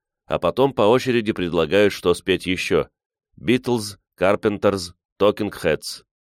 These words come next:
Я как раз распеваю «Кокомо», когда адвокат вдруг ни с того ни с сего признаётся, что у него был роман на стороне.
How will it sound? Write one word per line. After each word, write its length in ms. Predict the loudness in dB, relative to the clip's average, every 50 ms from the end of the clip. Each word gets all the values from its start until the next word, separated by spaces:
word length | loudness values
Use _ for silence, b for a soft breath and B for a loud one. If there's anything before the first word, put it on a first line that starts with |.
| _ _ _ _ _ _ _ _ _ _ _
Я 160 | -2 -2 -2 0
как 180 | -2 -4 0
раз 260 | 2 2 2 2 2
распеваю 600 | -2 -2 -2 0 -2 0 2 4 4 6 4 4 2
«Кокомо», 640 | 0 -4 -4 -2 0 -2 -2 0 -2 -6 -8 -8 _ _ _ _ _ _
когда 320 | -4 -4 -2 2 2 2 2
адвокат 560 | 2 2 0 -2 0 2 0 0 0 -2 _ _ _ -18
вдруг 320 | -14 -4 0 0 0 0
ни 80 | -2 -6
с 100 | -4 0
того 220 | 2 2 4 4
ни 100 | 2 0
с 100 | -2 -4
сего 220 | -6 -2 -2 -2 -2
признаётся, 800 | -2 -6 -6 -4 -2 0 0 0 -2 -2 -4 -4 -4 -4 -4 _ _ _ _ _ -18
что 180 | -6 0 0 0
у 60 | 2
него 280 | 2 0 2 2 2
был 260 | 2 2 0 2 2 2
роман 400 | 0 0 0 0 -2 -4 -4 -6
на 140 | -4 -4 -4
стороне. 520 | -4 -2 0 2 2 2 2 0 -6 -6